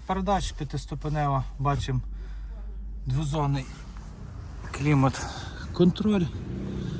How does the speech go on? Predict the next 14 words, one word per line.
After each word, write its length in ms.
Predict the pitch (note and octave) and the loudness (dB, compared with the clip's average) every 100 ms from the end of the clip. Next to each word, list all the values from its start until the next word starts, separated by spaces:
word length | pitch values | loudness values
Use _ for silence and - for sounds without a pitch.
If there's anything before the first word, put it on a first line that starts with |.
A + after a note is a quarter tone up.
| - - - - - | -4 -4 -4 -2 6
Так, 240 | B2+ A#2 | 6 8
підігрів 480 | E3+ D3 D#3+ D#3+ C#3+ | 8 12 12 12 10
сидінь. 760 | - D3+ D#3+ E3+ D#3+ D#3+ D#3 B2 - - - - - - - - - - - - - - - - - - - - - - - | 8 6 10 12 12 12 10 8 4 0 -2 -2 -2 0 0 -2 -2 -2 -2 -2 -2 -4 -4 -4 -4 -4 -4 -4 -6 -4 2
Підігрів 300 | C#3+ C#3+ B2 | 8 8 8
сидінь 420 | - C#3+ C3+ B2+ | 6 6 6 8
я 160 | B2+ C#3+ | 8 8
не 120 | F3 | 8
бачу, 500 | G3 F#3+ - C#3+ B2+ - | 10 8 10 8 8 4
зато 280 | - - C#3 | -2 0 2
є 100 | B2+ - - | 2 2 0
круїз-контроль, 800 | - E3 E3 - F#3+ - G3+ F3+ C#3 - | 8 10 10 8 4 8 10 10 8 4
штатна 520 | - - B2+ - B2 - - - - - - - - | 4 8 6 6 2 2 0 10 12 12 2 -4 4
магнітола, 960 | C3 E3 G3 E3 F#3 E3+ F#3 E3+ D#3+ - - D#3 | 8 12 12 12 10 12 12 12 12 10 6 6
автомобіль 680 | C#3 C3+ D3 C#3+ C3 B2 | 6 8 8 8 4 2